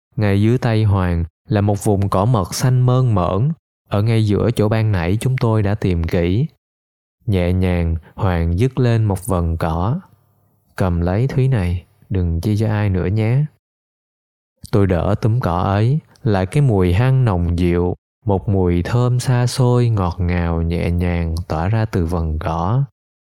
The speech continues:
Tôi chợt thấy mắt mình ương ướt. Hoàng không viết lưu bút cho tôi, mặc dù cậu ta viết cho tất cả các bạn bè khác. Những trang lưu bút dành cho Hoàng để trắng, chỉ một vần cỏ mật đã khô vàng,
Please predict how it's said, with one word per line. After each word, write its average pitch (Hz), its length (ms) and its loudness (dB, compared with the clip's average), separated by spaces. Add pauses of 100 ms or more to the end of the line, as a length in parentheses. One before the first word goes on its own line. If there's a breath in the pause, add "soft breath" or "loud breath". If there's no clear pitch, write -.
(140)
Tôi 95 140 2
chợt 82 280 -2
thấy 104 340 0
mắt 127 240 0
mình 85 220 0
ương 98 240 0
ướt. 117 220 2 (880)
Hoàng 82 480 0
không 101 220 0
viết 123 220 -2
lưu 107 140 2
bút 123 200 0
cho 113 160 0
tôi, 110 440 2 (200)
mặc 98 240 0
dù 104 200 2
cậu 95 180 -2
ta 127 180 0
viết 151 240 0
cho 127 120 2
tất - 320 -4
cả 101 280 -2
các 143 180 -4
bạn 85 240 -2
bè 85 220 0
khác. 117 360 -2 (600)
Những 101 200 0
trang 98 240 2
lưu 98 140 4
bút 120 280 0
dành 90 240 0
cho 107 160 0
Hoàng 85 400 2
để 87 200 0
trắng, 110 420 0 (400)
chỉ 117 100 0
một 110 240 0
vần 92 280 0
cỏ 95 180 0
mật 110 340 0
đã 101 160 0
khô 123 380 0
vàng, 87 360 0